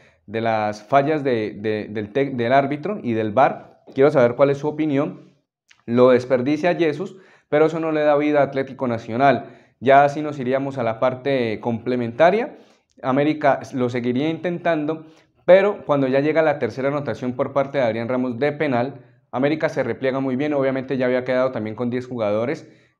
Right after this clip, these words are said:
por la expulsión de Felipe Jaramillo, una expu-, una expulsión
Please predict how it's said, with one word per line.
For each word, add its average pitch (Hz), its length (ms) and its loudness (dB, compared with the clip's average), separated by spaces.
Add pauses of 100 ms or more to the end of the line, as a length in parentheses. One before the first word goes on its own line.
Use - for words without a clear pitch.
por 120 120 0
la 120 80 0
expulsión 117 400 -4
de 127 560 0
Felipe 127 300 -2
Jaramillo, 131 440 -2
una 123 140 -2
expu-, 120 320 -10
una 120 160 -4
expulsión 117 540 -8